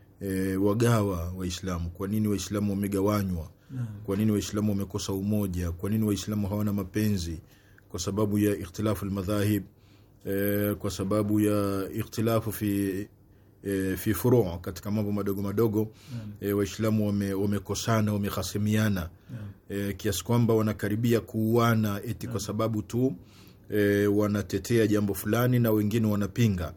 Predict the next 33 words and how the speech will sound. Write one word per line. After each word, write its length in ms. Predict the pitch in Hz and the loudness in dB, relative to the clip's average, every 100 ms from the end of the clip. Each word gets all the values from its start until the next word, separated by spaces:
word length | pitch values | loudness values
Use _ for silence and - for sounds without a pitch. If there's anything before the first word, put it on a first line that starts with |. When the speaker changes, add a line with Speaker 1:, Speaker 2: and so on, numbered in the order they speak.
| - 131 | -12 -10
Speaker 2:
Naam. 240 | 113 104 101 - | -8 -10 -14 -6
Speaker 1:
Eh, 600 | 107 101 101 98 98 98 | 0 2 2 2 2 2
lakini 300 | 113 135 151 | 2 4 2
hayo 600 | 139 175 170 165 160 156 | 2 0 2 4 4 4
wanayoshindana 1120 | 143 143 151 147 139 131 127 135 147 151 135 | 4 4 4 6 6 6 2 -2 -2 -2 -2
ni 140 | 127 123 | 0 0
mambo 280 | 131 139 131 | 0 0 0
madogo 320 | 123 127 127 | 2 2 2
madogo 360 | 127 160 196 | 2 2 0
tu 120 | - 98 | -2 -4
katika 240 | 95 - | -6 -4
Uislamu. 380 | 92 90 90 - - - | -6 -4 -6 -6 -14 -14
Speaker 2:
Naam. 300 | 135 120 110 | -8 -6 -6
Speaker 1:
Ni 60 | 127 | -4
madogo 260 | 151 151 151 | 0 2 2
madogo 300 | 156 156 120 | 4 4 4
tu 100 | - | 0
katika 240 | 107 - | -4 -2
Uislamu. 400 | 98 - 92 78 - - | -2 -2 -4 -6 -12 -12
Speaker 2:
Naam. 140 | 120 110 104 | -10 -10 -10
Speaker 1:
Sasa 500 | - 107 110 98 101 - - - - | -2 2 2 2 -2 -8 -20 -20 -10
nikazungumza 800 | 113 107 107 98 123 127 151 147 | 0 2 2 2 2 2 2 2
kwamba 260 | 127 127 113 | 2 4 4
Waislamu 400 | 110 110 127 127 | 4 2 2 2
tuna 280 | 127 110 104 | 0 0 0
dhima 300 | 98 131 101 | 0 0 0
kubwa 480 | - 127 95 101 - - - - - - | 0 -2 0 -2 -6 -16 -20 -20 -20 -4
kwamba 420 | 104 104 101 98 | 0 2 2 0
kuwarejesha 600 | 90 110 104 107 135 131 | 0 2 4 4 2 2
Waislamu 380 | 104 95 120 117 | 0 2 0 0
katika 300 | 98 - - | -2 -8 -6
umoja. 560 | 92 104 104 85 78 78 - | -2 2 2 0 -6 -10 -10
Speaker 2:
Naam. 180 | 123 | -10